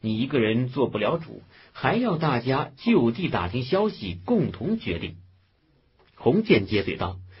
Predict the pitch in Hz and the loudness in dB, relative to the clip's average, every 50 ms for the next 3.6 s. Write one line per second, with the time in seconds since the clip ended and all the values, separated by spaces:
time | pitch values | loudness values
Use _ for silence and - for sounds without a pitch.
0 | - - - - - - 156 202 240 226 175 127 113 113 127 131 127 - 156 131 | -20 -20 -20 -8 4 8 10 10 10 10 8 8 6 4 4 0 0 2 2 4
1 | 113 104 104 113 117 117 131 127 127 127 131 139 127 120 - - - _ _ _ | 4 6 4 4 4 4 4 4 4 2 0 0 0 0 -2 -4 -12 _ _ _
2 | _ - - 190 208 208 185 220 208 - 202 151 127 127 196 233 233 226 139 110 | _ -4 4 4 4 4 4 -2 2 2 2 2 2 4 6 6 6 6 4 2
3 | 98 110 117 101 87 87 95 101 110 113 113 - | 4 4 4 2 2 0 0 2 0 0 -2 -4